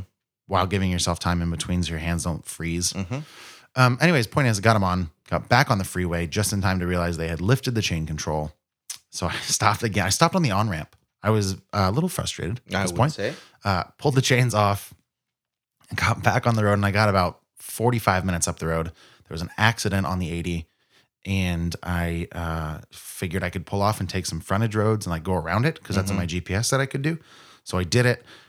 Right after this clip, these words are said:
Speaker 1: and I probably drove, like, twenty minutes that way. Very few other people figured out that route, so it was smooth sailing. And I had to urinate, so I figured, "I'm in the country, I'll just pull off the side of the road, pee on a tree,"
Speaker 2: Mm-hmm.
Speaker 1: that sort of thing.
Speaker 2: That's what you do.
Speaker 1: That's what you do.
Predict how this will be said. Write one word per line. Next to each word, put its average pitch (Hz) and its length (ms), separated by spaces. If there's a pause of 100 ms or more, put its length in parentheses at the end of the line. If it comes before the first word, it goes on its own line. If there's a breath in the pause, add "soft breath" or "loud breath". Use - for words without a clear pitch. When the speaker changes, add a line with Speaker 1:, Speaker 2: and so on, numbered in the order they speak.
(220 loud breath)
Speaker 1:
and 98 480
I 90 100
probably 95 280
drove, 92 240
like, 87 140
twenty 101 220
minutes 90 280
that 98 200
way. 92 340 (140)
Very 120 320
few 107 240
other 92 120
people 92 320
figured 87 260
out 85 140
that 69 160
route, 110 240
so - 100
it - 60
was 78 120
smooth 160 300
sailing. 69 400 (580 soft breath)
And 101 420
I 95 240
had 92 380
to 92 160
urinate, 151 480
so 90 120
I 90 40
figured, 95 520 (400 loud breath)
"I'm 87 160
in 92 100
the 92 60
country, 120 420
I'll 87 80
just 82 160
pull 101 120
off 101 180
the - 60
side 90 140
of 92 40
the 90 80
road, 90 260 (260)
pee 82 160
on 92 120
a - 20
tree," - 320 (140)
Speaker 2:
Mm-hmm. 101 260
Speaker 1:
that 85 160
sort 69 180
of 73 60
thing. 71 120
Speaker 2:
That's - 120
what - 200
you 104 60
do. 101 300
Speaker 1:
That's 151 100
what 208 60
you 214 60
do. 196 200